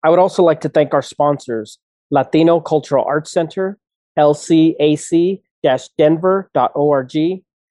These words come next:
and Sisters of Color, S O C U E dot O R G. For more information about this podcast and our upcoming schedule, visit us at el seminario dot U S.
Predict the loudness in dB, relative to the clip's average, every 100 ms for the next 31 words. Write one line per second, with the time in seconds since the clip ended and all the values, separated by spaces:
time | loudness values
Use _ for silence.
0 | _ -8 -6 -4 -4 -2 -2 -2 -2 0
1 | 0 -4 _ _ _ -2 -2 -2 -2 -2
2 | -2 -4 -4 -2 0 0 0 -2 -2 -6
3 | _ _ -4 -2 0 0 0 0 -2 -10
4 | -12 -14 _ _ _ _ _ _ -4 0
5 | 2 2 0 0 0 0 -2 -2 -2 0
6 | -4 -4 -4 -4 -4 -8 -8 -8 -6 -2
7 | 0 -2 -4 -6 -6 -8 -4 -4 -4 -8
8 | -10 -14 _ _ _ _ -2 0 2 0
9 | 0 -2 -2 -2 2 4 4 0 -4 -4
10 | -2 -2 0 0 -2 -2 -4 -2 -4 -2
11 | -2 -6 -16